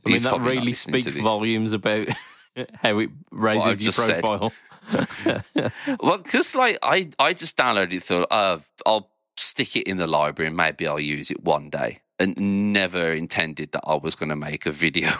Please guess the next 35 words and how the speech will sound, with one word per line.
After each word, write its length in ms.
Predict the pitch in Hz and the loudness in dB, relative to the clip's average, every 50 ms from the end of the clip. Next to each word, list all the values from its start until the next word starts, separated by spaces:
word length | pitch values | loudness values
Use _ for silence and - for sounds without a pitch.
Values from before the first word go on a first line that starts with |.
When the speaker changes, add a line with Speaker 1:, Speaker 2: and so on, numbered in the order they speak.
| - | -8
Speaker 2:
<laughs> 100 | - - | -6 -2
with 180 | 101 101 90 - | 0 0 0 0
it 120 | 87 - | -2 -2
at 280 | - - - - - - - _ | -2 -4 -2 -4 -6 -6 -4 _
all. 360 | 82 - _ 101 98 85 - _ | -8 -4 _ -2 -2 -2 -4 _
Speaker 1:
Yeah. 140 | 85 69 - - - - - - - - - - - - _ | -18 -16 -12 -12 -10 -10 -10 -12 -14 -16 -18 -20 -20 -14 _
Speaker 2:
But 100 | - 98 | 0 0
it 120 | 104 - | 0 0
was 180 | 101 101 95 - | 0 -2 -2 -2
just 180 | - 98 - - | 0 0 0 2
that 200 | 92 80 - - | 0 -2 -2 -6
good. 220 | - 76 87 - - _ _ _ _ _ _ _ _ _ _ _ _ _ _ _ | -10 -10 -10 -10 -12 _ _ _ _ _ _ _ _ _ _ _ _ _ _ _
Speaker 1:
Yeah. 380 | - 160 - - - 95 87 82 - _ _ _ _ _ | -10 -6 -2 0 0 0 0 -4 -8 _ _ _ _ _
And, 240 | 117 127 135 127 - _ | -6 -6 -6 -6 -6 _
uh, 140 | - 151 151 - _ _ _ | -2 -2 -2 -2 _ _ _
I 60 | 156 | -4
think 320 | 156 - 208 196 185 - _ - | 0 0 -2 -2 -2 -6 _ -14
just 260 | 139 - 170 165 - - | -6 -4 -4 -4 -4 -4
for 120 | - 170 | -6 -4
the, 220 | 151 160 165 165 - _ | -2 -2 -2 -2 -6 _
the 200 | - 127 139 151 135 | -6 -2 -2 0 0
sake 400 | - - 156 143 135 131 127 - - | -2 -2 0 0 0 0 -2 -2 0
of, 480 | 120 117 117 113 120 117 - - _ _ _ _ _ _ _ _ _ _ _ _ _ _ _ _ _ _ | 2 2 2 2 0 -2 -6 -18 _ _ _ _ _ _ _ _ _ _ _ _ _ _ _ _ _ _
um, 500 | 98 101 101 101 101 95 92 95 92 92 _ _ _ _ _ _ _ _ _ _ _ _ _ _ _ _ _ _ _ | -4 -2 0 0 0 0 -2 -6 -8 -10 _ _ _ _ _ _ _ _ _ _ _ _ _ _ _ _ _ _ _
like, 180 | 123 120 113 - _ - - _ _ _ _ | -10 -10 -10 -10 _ -20 -20 _ _ _ _
curiosity, 1000 | _ - - 151 143 143 139 139 131 113 - - 95 - - - - - - 95 - _ _ _ _ | _ -4 0 0 2 2 2 0 -2 -4 -8 -12 -10 -8 -4 -4 -4 -4 -4 -8 -12 _ _ _ _
it's 220 | 117 117 - - | -8 -8 -8 -4
worth 460 | - 135 135 127 117 110 - - _ _ _ _ _ _ _ _ _ _ _ | 0 0 2 2 0 -2 -6 -12 _ _ _ _ _ _ _ _ _ _ _
doing 180 | - 113 110 104 | -6 -4 -2 -2
a 40 | 101 | -4
profile 580 | - - 104 101 92 - - 92 85 78 73 | 0 0 0 0 0 -2 -2 -2 -2 -2 -4
in 100 | 73 71 | -6 -8
it 120 | 69 - - | -10 -10 -8
just 300 | - 131 127 - - _ | -6 -6 -6 -6 -10 _
because, 580 | - 160 - - - 139 143 151 - - - | -14 -14 -10 -6 -4 -2 -2 -4 -4 -8 -16